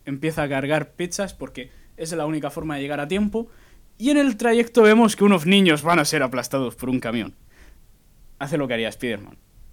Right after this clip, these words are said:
Va a salvar a los ni-, deja las pizzas en un sitio y va a salvar a los críos.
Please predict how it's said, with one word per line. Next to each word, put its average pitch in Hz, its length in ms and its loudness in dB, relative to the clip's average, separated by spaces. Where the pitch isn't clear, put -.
Va 135 60 2
a 139 40 0
salvar 135 300 0
a 131 60 4
los 120 140 -4
ni-, 147 160 -2
deja 143 240 -4
las 135 140 -6
pizzas 156 460 -8
en 127 80 -8
un 131 100 -10
sitio 208 520 0
y 160 140 -4
va 147 160 -6
a 147 40 -6
salvar 139 320 -8
a 131 60 -8
los 120 140 -12
críos. - 320 -20